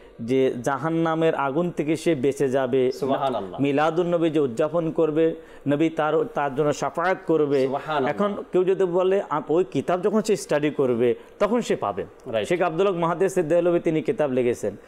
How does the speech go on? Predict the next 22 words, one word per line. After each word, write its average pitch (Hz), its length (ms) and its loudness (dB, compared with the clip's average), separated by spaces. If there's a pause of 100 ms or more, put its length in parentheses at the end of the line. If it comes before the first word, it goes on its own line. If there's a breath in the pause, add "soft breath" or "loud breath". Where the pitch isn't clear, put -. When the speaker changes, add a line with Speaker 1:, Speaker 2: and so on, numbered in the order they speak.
Speaker 2:
জি। 113 160 -2
Speaker 1:
আল্লামা 180 300 0
জালালউদ্দিন 165 380 0
সুয়ুতী 165 320 2
রহমতুল্লাহ 175 560 0
তাআলা 165 220 -2
আলাইহি 160 180 2
কিতাব 131 320 -2
লিখেছেন। 113 480 -2 (100)
Speaker 2:
Right। 110 280 -6
Speaker 1:
এখন 196 160 -4 (160)
ইনারা 196 300 2
হচ্ছে 220 260 2
ওই 214 140 4
সকল 214 380 -2
আকাবিরিন 190 720 0 (300 loud breath)
যাদেরকে 196 640 2
সমস্ত 208 520 -2
ওলামা 185 380 2
একরাম 208 260 -2
কি 175 120 0
করে? 127 240 2